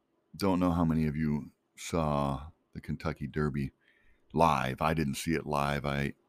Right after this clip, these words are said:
<laughs> I have no idea why I missed it live, but when I heard that an eighty to one horse, odds-wise, won, I'm like, "Oh my gosh, how's that possible?" Right? And so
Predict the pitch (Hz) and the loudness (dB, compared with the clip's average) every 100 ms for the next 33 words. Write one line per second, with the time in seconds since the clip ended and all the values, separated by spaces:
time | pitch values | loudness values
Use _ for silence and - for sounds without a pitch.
0 | _ - - - 87 80 69 69 69 67 | _ -10 -6 0 2 2 2 2 2 0
1 | 67 65 65 67 65 62 - - 67 67 | 0 0 0 0 0 -4 -10 -4 -2 -2
2 | _ 71 67 _ - - - - - _ | _ -2 -2 _ -20 -20 -20 -20 -20 _
3 | - 101 92 92 82 85 82 76 82 73 | 4 8 10 10 8 8 8 4 2 2
4 | 71 71 - - - _ _ _ _ - | 2 -2 -8 -14 -14 _ _ _ _ -20
5 | _ _ _ _ _ - _ 87 90 87 | _ _ _ _ _ -20 _ 0 6 6
6 | 85 82 78 76 78 80 80 76 73 _ | 8 6 4 4 4 4 4 2 -2 _
7 | _ _ _ - - 95 82 73 73 - | _ _ _ -18 -2 4 4 4 -2 -10
8 | - - _ _ _ _ 80 82 80 69 | -12 -16 _ _ _ _ 0 2 0 0
9 | 76 71 73 71 - - 82 85 76 78 | 0 0 -2 -4 -8 -2 2 2 2 0
10 | 76 69 64 - 76 71 64 73 71 60 | 0 -2 -6 -10 -8 -6 -6 -8 -8 -6
11 | - 76 76 73 76 78 85 80 71 65 | -6 -2 -2 0 2 4 2 2 0 0
12 | 78 80 85 _ - - - - - - | 2 4 2 _ -20 -20 -18 -20 -20 2
13 | 110 98 95 101 90 80 | 6 6 6 10 10 8